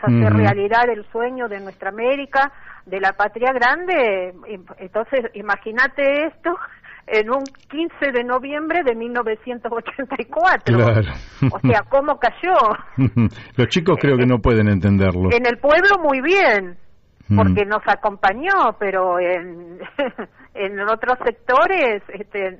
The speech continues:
Speaker 1: de ninguna manera.
Speaker 2: Claro.
Speaker 1: De ninguna manera. ¿Cómo vas a venir a hablarme de democracia, de nunca más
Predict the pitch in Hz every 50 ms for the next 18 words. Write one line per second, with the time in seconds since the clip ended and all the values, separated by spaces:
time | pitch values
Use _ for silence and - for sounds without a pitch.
0 | - - 190 196 214 202 208 220 240 294 330 349 277 226 233 294 349 285 214 302
1 | 185 180 - - - - - - - - - 110 107 101 98 98 92 - - -
2 | - 311 330 269 233 220 233 311 349 330 320 311 311 - 247 240 240 247 254 240
3 | 240 233 247 254 262 262 254 240 - - - - - - - - - - 202 214
4 | 214 220 220 220 220 220 - 262 302 311 - - 262 240 220 214 214 240 269 269
5 | 247 247 233 233 240 254